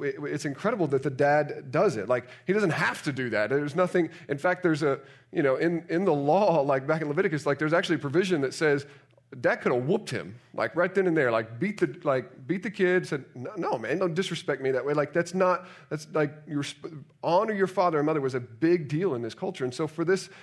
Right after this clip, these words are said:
young man to come and ask for this from his dad, he's certainly not entitled to this at this point,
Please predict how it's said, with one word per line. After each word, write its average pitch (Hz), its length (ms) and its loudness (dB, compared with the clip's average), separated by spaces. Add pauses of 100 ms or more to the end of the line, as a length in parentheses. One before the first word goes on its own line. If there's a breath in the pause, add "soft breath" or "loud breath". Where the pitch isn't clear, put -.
(140 loud breath)
young 208 240 0
man 190 160 2
to 156 80 0
come 190 300 0
and 180 100 2
ask 185 260 0
for 175 80 -6
this 151 160 -2
from 139 160 -4
his 127 160 -4
dad, 160 380 -4
he's 151 160 -4
certainly 170 280 -2
not 135 220 2
entitled 196 540 -4
to - 120 -12
this 113 220 -8
at 120 100 -12
this - 120 -16
point, 123 300 -10